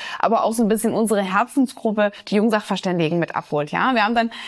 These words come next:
gestartet mit, äh, einer ersten Aufnahme in einem Hotelzimmer in Bad Neuenahr bis hin zu aktuell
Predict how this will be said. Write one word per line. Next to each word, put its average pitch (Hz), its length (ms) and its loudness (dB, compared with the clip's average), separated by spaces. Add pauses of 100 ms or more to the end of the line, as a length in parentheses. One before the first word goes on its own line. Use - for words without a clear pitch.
(160)
gestartet 262 560 2
mit, 233 300 0
äh, - 40 -4
einer 220 960 2
ersten - 320 0
Aufnahme 262 400 2
in 240 60 -2
einem 233 160 0
Hotelzimmer 254 680 0
in 214 60 -4
Bad 190 180 -2
Neuenahr 311 540 0 (480)
bis 311 260 2
hin 285 380 2
zu 277 160 -2
aktuell 269 720 0